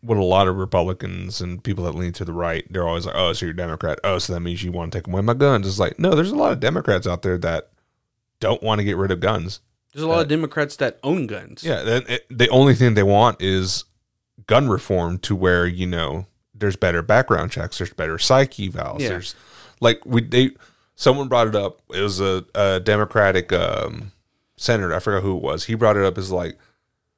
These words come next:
Speaker 1: "Why don't we do the same thing that we do for the military for civilians? You have to get, uh,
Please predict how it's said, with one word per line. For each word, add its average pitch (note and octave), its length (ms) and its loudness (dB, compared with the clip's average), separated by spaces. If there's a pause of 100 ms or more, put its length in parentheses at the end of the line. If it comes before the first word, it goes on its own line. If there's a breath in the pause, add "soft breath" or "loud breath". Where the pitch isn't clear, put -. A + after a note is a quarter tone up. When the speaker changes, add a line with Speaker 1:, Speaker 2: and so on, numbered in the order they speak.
(140)
Speaker 1:
"Why B2 160 4
don't F3+ 120 0
we E3+ 100 -4
do D#3 160 2
the C3+ 80 0
same A2+ 280 0
thing A#2 220 -2
that G2 140 -2
we F#2+ 100 -4
do F#2+ 220 -4
for F#2+ 240 -4
the E2+ 100 -4
military F2 760 -4
for - 180 -10
civilians? D2+ 720 -10 (480)
You G#2+ 180 -2
have C3+ 220 0
to B2 80 -4
get, A2+ 320 2
uh, F2 480 0